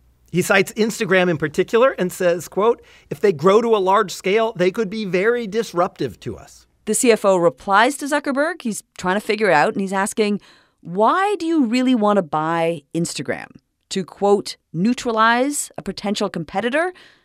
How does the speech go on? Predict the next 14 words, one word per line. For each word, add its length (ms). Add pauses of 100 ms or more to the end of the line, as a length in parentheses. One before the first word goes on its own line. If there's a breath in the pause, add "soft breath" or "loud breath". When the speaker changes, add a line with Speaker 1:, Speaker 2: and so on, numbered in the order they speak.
(140)
Speaker 2:
acquire 460
talent, 560 (480 soft breath)
uh, 240
integrate 520
their 120
products 500
with 120
ours?" 440 (460 soft breath)
And 80
he 60
says 260
to 120
Zuckerberg, 560 (340)
"Look, 340